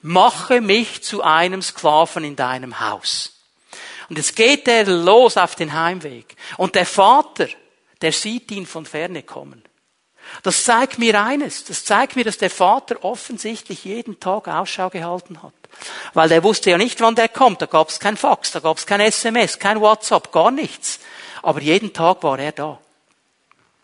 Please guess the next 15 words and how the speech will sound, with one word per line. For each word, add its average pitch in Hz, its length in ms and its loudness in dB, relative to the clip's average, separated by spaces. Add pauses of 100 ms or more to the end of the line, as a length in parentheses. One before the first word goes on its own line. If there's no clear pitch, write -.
(600)
Und 165 160 -4
er 165 100 4
sieht 240 600 4
seinen 196 540 2
Sohn 180 340 -2
von 151 260 -14
weitem. 123 520 -12 (240)
Und 180 180 -6
jetzt 214 240 0
macht 190 560 2
dieser 240 340 0
Vater - 580 2
etwas 190 540 -4
absolut 196 1160 0
Unerhörtes. 185 1120 -6